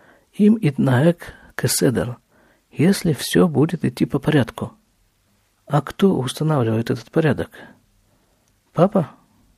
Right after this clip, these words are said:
Порядок выстраивает Бог. И этот божественный порядок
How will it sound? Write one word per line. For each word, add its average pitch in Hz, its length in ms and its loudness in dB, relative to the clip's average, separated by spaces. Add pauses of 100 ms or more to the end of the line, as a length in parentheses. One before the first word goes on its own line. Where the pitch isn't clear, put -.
(1160)
Порядок 147 460 2
выстраивает 175 600 0
Бог. 117 300 -4 (1500)
И 139 100 0
этот 175 380 2
божественный 131 500 2
порядок 170 480 2